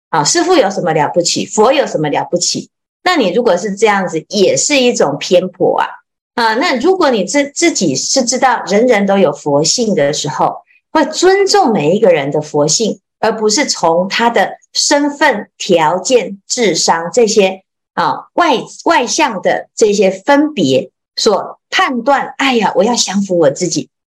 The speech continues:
这样子是没办法降服的，因为你的心是放在一个不平衡的基础上，这样子不叫做真实平等，这是叫做齐头式的平等。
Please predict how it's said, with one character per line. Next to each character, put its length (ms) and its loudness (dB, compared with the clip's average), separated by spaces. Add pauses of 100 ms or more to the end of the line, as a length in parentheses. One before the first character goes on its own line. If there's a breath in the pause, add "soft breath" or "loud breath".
(100)
这 120 0
样 160 0
子 80 -8
是 120 0
没 140 2
办 160 0
法 60 -6
降 320 -2
服 160 -6
的， 280 -2
因 340 4
为 280 2
你 60 -4
的 160 0
心 640 -2 (200)
是 160 0
放 380 -2
在 200 0
一 120 -4
个 140 0
不 220 0
平 460 0
衡 320 0
的 400 -2
基 220 0
础 220 -8
上， 260 -2 (640)
这 120 -2
样 200 -2
子 220 -4
不 180 -4
叫 240 2
做 140 -2
真 240 0
实 160 -2
平 240 -2
等， 260 -4
这 140 2
是 160 -6
叫 100 0
做 140 0
齐 260 -2
头 220 0
式 180 -4
的 120 0
平 300 -2
等。 160 -2